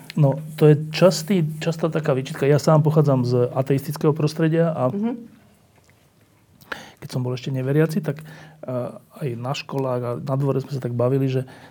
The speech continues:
Speaker 1: to je úplne zvláštne, že títo kresťania, ktorí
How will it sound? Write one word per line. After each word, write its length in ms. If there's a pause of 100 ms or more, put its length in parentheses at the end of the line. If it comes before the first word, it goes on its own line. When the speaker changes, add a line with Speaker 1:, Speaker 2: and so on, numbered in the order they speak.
(140)
Speaker 1:
to 80
je 120
úplne 400
zvláštne, 600
že 80
títo 240
kresťania, 560
ktorí 400